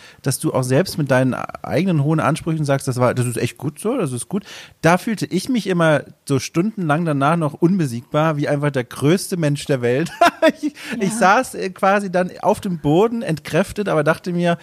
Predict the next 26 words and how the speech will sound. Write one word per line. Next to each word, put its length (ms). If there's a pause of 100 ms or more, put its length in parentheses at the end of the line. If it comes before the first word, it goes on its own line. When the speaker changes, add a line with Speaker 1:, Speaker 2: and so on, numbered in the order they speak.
(160)
Speaker 1:
"Ich 160
strahle 540
jetzt 220
einfach 260
nur 220
Zufriedenheit, 720
Glückseligkeit 680
aus." 180
Ich 40
hab 140
das, 160 (340)
die 160
höchste 340
Ebene 440
der 100
Erleuchtung 480
erreicht, 420
weil 120
ich 100
einfach 300
so 180
glücklich 460
mit 160
mir 80
selbst 360
war. 220